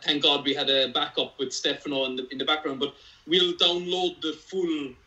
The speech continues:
um, the full stream from Stefano's channel and put it up to our one. So if anybody missed out,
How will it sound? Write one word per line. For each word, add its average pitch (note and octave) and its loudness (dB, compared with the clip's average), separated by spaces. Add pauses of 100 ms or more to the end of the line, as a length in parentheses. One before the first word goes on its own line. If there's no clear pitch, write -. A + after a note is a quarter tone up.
(380)
um, B2+ -4 (140)
the C#3+ 0
full D#3 0
stream D3+ 2
from C#3 -8
Stefano's C#3+ 0
channel C3 2
and B2 -6
put C#3 -2
it B2+ -2
up - 0
to C3+ -2
our B2+ 2
one. B2 -2
So B2 0
if - -4
anybody B2 -2
missed B2 2
out, A#2+ 2